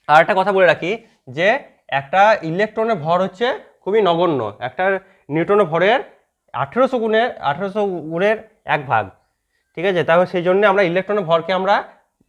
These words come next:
নগণ্য হিসেবে ধরি। আর পুরো একটা, আহ, ইলে-, নিউটনের ভর হচ্ছে সর্বোচ্চ।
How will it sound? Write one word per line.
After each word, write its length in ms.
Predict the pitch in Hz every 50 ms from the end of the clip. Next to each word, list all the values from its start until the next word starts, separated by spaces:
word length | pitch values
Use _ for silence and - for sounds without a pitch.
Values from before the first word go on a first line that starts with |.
| - 151 156 156 156 151 147
নগণ্য 320 | 151 165 175 180 214 220
হিসেবে 200 | 214 202 220 214
ধরি। 300 | 170 143 143 131 113 101 - _ _ _ _ _
আর 100 | - 147
পুরো 520 | 143 - - 165 180 196 214 220 214 202 - -
একটা, 200 | 165 160 160 190
আহ, 800 | 185 - 185 170 165 160 156 151 151 147 135 143 143 160 156
ইলে-, 220 | 143 143 160 175 165
নিউটনের 540 | 143 143 143 151 190 220 220 240 233 233 214
ভর 200 | 156 175 185 185
হচ্ছে 180 | 185 190 226
সর্বোচ্চ। 460 | 220 - 190 185 165 170 165 - -